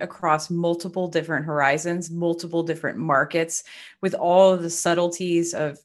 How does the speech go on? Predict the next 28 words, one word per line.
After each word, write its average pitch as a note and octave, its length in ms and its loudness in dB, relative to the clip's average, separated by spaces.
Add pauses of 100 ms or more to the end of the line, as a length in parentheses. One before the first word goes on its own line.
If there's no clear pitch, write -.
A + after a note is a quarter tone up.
trading F3 460 2
those F3+ 200 -2
markets, F3+ 460 0
particularly F#3+ 500 -4
in D#3+ 80 -2
the C#3+ 80 -4
futures E3+ 460 -8
markets, F3+ 420 0
which E3+ 220 -6
is D#3 140 -10
where D3 180 -4
we D#3 160 -6
trade, A#3+ 480 0
it's A#3+ 240 0
not B3 320 8
an D4+ 160 2
easy G#3 320 -2
strategy F3+ 580 0
to D#3 180 -8
implement. E3 760 -2
It G#3 120 0
requires F#3+ 760 6
constant G3+ 960 -2 (180)
measurement G#3+ 840 2 (140)
and F3+ 180 -2
aggregation F3+ 640 2
of F3 140 2
information, F#3 800 0